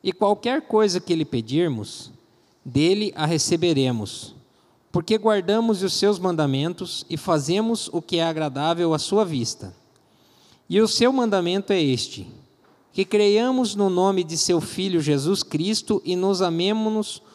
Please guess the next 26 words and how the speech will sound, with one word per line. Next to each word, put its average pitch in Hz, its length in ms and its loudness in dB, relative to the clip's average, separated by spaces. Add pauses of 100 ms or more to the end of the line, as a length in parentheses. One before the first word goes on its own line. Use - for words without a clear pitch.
(220)
uns 285 260 4
aos 302 240 4
outros, 143 560 0 (480)
segundo 214 760 2
o 190 60 4
seu 202 260 2
mandamento. 185 680 0 (840)
E 165 120 4
aquele 226 340 0
que 233 140 0
guarda 180 420 2
seus 190 320 2
mandamentos, 156 880 0
nele 196 360 2
está, 135 500 0 (320)
e 180 300 4
ele 208 180 0
nele. 131 420 -2 (680)
E 175 120 2
nisto 254 520 2
conhecemos 196 880 0
que 175 300 2
ele 226 360 2
está 185 380 0
em 180 100 2
nós, 165 600 0